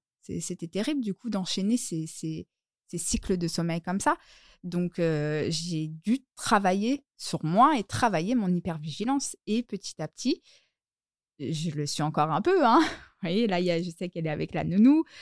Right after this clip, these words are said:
À seize heures, regardez l'interview, je vous dis, ça a duré combien de temps ? Ah non, une heure et demie, c'est trop, il va falloir que je rentre pour contrôler aussi un peu les choses. Avant, j'aurais même pas pu venir vous voir et la laisser. Alors, alors que quand il y a la nounou, j'étais quand même obligée d'être là pour surveiller, pour voir, pour lui donner le biberon.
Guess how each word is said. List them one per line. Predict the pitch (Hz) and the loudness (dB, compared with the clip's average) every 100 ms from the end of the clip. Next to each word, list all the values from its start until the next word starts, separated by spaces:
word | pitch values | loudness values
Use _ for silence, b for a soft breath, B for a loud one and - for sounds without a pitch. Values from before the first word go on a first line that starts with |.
| B B | B B
À | - 196 | -4 -4
seize | - 196 | -2 0
heures, | 196 202 | 0 0
regardez | 175 208 214 214 | -4 -4 -4 -4
l'interview, | 220 226 220 254 | -4 -4 -4 -6
je | 247 | -6
vous | |
dis, | 240 240 | -8 -6
ça | 254 | -4
a | |
duré | 220 240 | -2 -2
combien | 240 240 | 0 0
de | 233 | 0
temps ? | 226 | 2
Ah | 269 | 4
non, | 277 | 4
une | 277 | 4
heure | 226 | 2
et | |
demie, | 226 254 | 2 2
c'est | 233 | 0
trop, | - 453 | -4 -2
il | |
va | 277 | -2
falloir | 208 202 233 | -2 0 2
que | |
je | 226 240 | 2 2
rentre | 240 240 | 2 2
pour | 214 | -2
contrôler | - 240 - 269 | 2 2 4 4
aussi | 285 269 | 4 0
un | |
peu | 240 | 0
les | 262 285 | -2 -2
choses. | 403 233 - b - | -2 -2 -4 b 0
Avant, | 254 339 | 2 4
j'aurais | 247 226 | 4 4
même | 240 | 4
pas | 247 247 | 4 2
pu | - 311 | 2 2
venir | 247 269 277 190 | 4 4 4 2
vous | 180 | -2
voir | 175 170 - _ _ _ | 0 -2 -4 _ _ _
et | 196 | 0
la | 180 | 4
laisser. | 180 175 170 156 _ _ | 4 4 -2 -6 _ _
Alors, | - 180 | -4 -2
alors | - 165 - | 0 -2 -2
que | 185 165 156 156 - b b | -2 0 0 -2 -6 b b
quand | - | -2
il | 175 | 2
y | |
a | 170 | 4
la | 165 | 4
nounou, | 175 202 339 | 4 4 4
j'étais | 254 185 | 2 -2
quand | 175 202 | -2 2
même | 254 | 4
obligée | 202 170 180 233 311 311 | 4 2 2 4 2 0
d'être | 233 - | -2 -2
là | 214 196 _ _ | -4 -4 _ _
pour | - | -8
surveiller, | - 202 202 302 226 233 _ _ | -4 0 2 2 0 -2 _ _
pour | - 254 | -4 0
voir, | 226 202 - _ _ | 2 2 -2 _ _
pour | - | -2
lui | 190 | 0
donner | 175 185 180 | 2 2 2
le | |
biberon. | 190 233 196 | 0 0 0